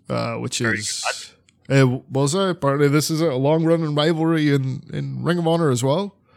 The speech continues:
Speaker 2: Yep.
Speaker 1: Um,
Speaker 2: It's almost,
Speaker 1: pl-
Speaker 2: uh, the, the Ring of Honor stuff's getting a bit more prominent again, but I'm guessing that's because there's rumor that it's gonna be starting up soon on its
Speaker 1: Yeah.
Speaker 2: streaming service.
Speaker 1: Yeah, sure, sure. It's not just rumors. They've announced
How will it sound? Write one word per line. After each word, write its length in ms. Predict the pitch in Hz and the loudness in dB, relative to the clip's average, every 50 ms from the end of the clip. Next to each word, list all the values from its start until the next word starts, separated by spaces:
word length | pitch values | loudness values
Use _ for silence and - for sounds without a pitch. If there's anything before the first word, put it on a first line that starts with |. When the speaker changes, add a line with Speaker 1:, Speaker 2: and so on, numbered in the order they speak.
| _ _ - _ _ _ - | _ _ -20 _ _ _ -6
Speaker 2:
Yep. 560 | 190 - - - _ _ _ _ _ - 107 | -6 -6 -6 -10 _ _ _ _ _ -10 -6
Speaker 1:
Um, 680 | 123 120 123 123 120 120 123 123 123 120 120 117 113 101 - _ _ _ _ | -4 -2 0 0 0 0 0 0 0 -2 -2 -4 -8 -10 -14 _ _ _ _
Speaker 2:
It's 80 | - | -18
almost, 340 | 131 127 127 120 - - 113 | -16 -10 -8 -8 -8 -8 -8
Speaker 1:
pl- 100 | 104 113 | -6 -4
Speaker 2:
uh, 200 | 107 101 98 92 85 _ _ _ _ _ _ _ _ _ | -4 -4 -4 -6 -10 _ _ _ _ _ _ _ _ _
the, 160 | - 104 104 95 - | -12 -12 -10 -8 -4
the 100 | 120 120 | -2 0
Ring 160 | 135 147 143 | 0 0 0
of 80 | 131 | 0
Honor 160 | 117 120 117 113 | 0 0 -2 -4
stuff's 240 | - - 123 101 - | -6 -8 -8 -8 -8
getting 160 | - 127 - | -10 -10 -10
a 40 | 107 | -10
bit 160 | 98 101 - | -10 -12 -10
more 140 | 110 107 104 | -10 -12 -12
prominent 460 | 98 - - 107 107 117 127 139 - | -10 -6 -6 -6 -6 -6 -10 -12 -12
again, 280 | 120 131 127 135 131 123 | -14 -14 -14 -14 -12 -12
but 160 | 107 107 101 _ - | -14 -14 -14 _ -18
I'm 160 | 101 98 92 | -18 -18 -10
guessing 320 | 87 117 120 113 - - | -8 -6 -6 -6 -8 -12
that's 160 | 107 104 - - | -14 -16 -16 -16
because 580 | - 98 - - 98 98 98 92 - - - _ - _ _ _ _ _ - | -18 -18 -14 -12 -10 -10 -10 -12 -16 -20 -20 _ -20 _ _ _ _ _ -18
there's 220 | 95 95 90 87 | -18 -16 -14 -12
rumor 300 | 104 107 104 101 104 104 98 | -12 -12 -12 -10 -10 -10 -10
that 120 | 101 98 - _ _ _ _ - | -12 -14 -16 _ _ _ _ -20
it's 140 | 107 - | -20 -16
gonna 160 | - 113 107 98 | -16 -16 -14 -12
be 80 | 92 101 | -14 -14
starting 360 | - - - 107 - 107 107 | -10 -8 -8 -8 -6 -8 -10
up 140 | 117 - - | -10 -10 -10
soon 260 | - 143 147 139 120 101 | -8 -8 -8 -8 -10 -14
on 60 | 98 95 | -12 -10
its 80 | 117 117 | -6 -4
Speaker 1:
Yeah. 360 | 120 120 120 120 120 120 123 | -2 0 0 2 2 0 0
Speaker 2:
streaming 240 | 117 - - 147 139 - 120 - _ _ | -2 -6 -10 -12 -10 -10 -10 -10 _ _
service. 460 | - - 143 143 135 147 - - - _ _ _ - | -16 -14 -14 -12 -12 -14 -18 -18 -20 _ _ _ 4
Speaker 1:
Yeah, 300 | 156 185 240 247 208 170 | 6 6 8 8 8 8
sure, 340 | - - 185 180 165 147 | 8 6 6 4 4 2
sure. 320 | 131 - - 170 160 151 139 123 131 - 131 | 0 0 0 0 0 -2 -4 -6 -10 -14 -12
It's 120 | 131 - - | -8 -4 -2
not 140 | 262 208 | 0 0
just 160 | 117 98 - - | 0 -2 -6 -8
rumors. 340 | 123 131 175 220 190 160 | -6 -4 -4 -2 -2 -2
They've 160 | 139 131 123 120 | -2 -4 -4 -4
announced 400 | 120 127 139 143 - - - | -4 -4 -2 -2 -4 -4 -6